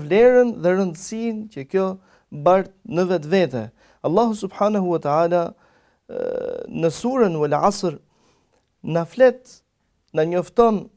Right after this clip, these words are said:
dhe na tregon metodën të cilën ne duhet ta përdorim në jetën tonë. "Wal Asr", pasha kohën.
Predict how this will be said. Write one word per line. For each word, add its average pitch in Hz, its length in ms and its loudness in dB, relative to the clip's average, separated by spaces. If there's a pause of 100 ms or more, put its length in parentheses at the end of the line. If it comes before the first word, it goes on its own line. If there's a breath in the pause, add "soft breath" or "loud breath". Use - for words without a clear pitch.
(500)
dhe 156 80 -2
na 170 120 0
tregon 202 400 -2
metodën 196 460 -2
të 175 140 -6
cilën 190 320 -6
ne 202 100 -2 (220)
duhet 190 340 -4
ta 185 100 -4
përdorim 190 400 -2
në 156 160 -4
jetën 147 220 -6
tonë. 139 280 -6
"Wal 185 220 0
Asr", 208 460 -6 (100)
pasha 202 340 0
kohën. 139 460 -4